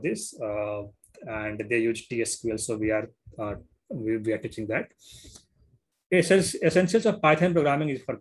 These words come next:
beginners. Those who are absolute beginners in Python, uh, go for this project. We will have a, a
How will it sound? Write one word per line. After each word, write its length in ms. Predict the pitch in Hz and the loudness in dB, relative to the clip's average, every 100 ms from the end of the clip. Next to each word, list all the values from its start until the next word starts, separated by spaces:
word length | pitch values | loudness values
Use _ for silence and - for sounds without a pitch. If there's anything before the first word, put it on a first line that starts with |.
| - | -4
beginners. 400 | 113 117 117 - | -2 -2 -4 -4
Those 240 | 127 135 | -2 0
who 80 | 135 | 2
are 100 | 131 | 2
absolute 420 | 127 127 135 113 | 0 -2 -4 -4
beginners 360 | 117 117 127 - | -4 -4 -4 -6
in 120 | 110 - | -8 -2
Python, 560 | 113 110 107 107 214 - _ - | -2 -2 -4 -8 -8 -12 _ -8
uh, 380 | 110 107 107 107 | -4 -2 -2 -4
go 260 | 101 123 131 | -4 0 0
for 280 | - 120 117 | 2 2 2
this 220 | 120 - | -2 -6
project. 540 | - 120 113 175 - | -8 -6 -2 -4 -4
We 140 | 123 110 | -6 -4
will 140 | 110 | -4
have 260 | 107 117 113 | -2 -2 -2
a, 240 | 113 110 107 _ _ _ - _ 120 | -2 -2 -4 _ _ _ -20 _ -4
a 240 | 107 101 | -4 -4